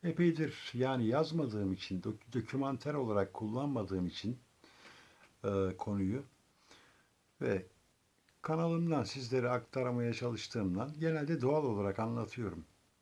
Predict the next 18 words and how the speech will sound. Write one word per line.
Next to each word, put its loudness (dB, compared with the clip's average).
Ama 0
bazen 4
de 0
hakikaten -2
notlar 0
almak -2
gerekiyor. 0
Yani 0
o 0
notları 2
açmak -2
gerekiyor. -4
Bazen 2
bir 2
tane 0
notla -2
birçok 4
konuyu 2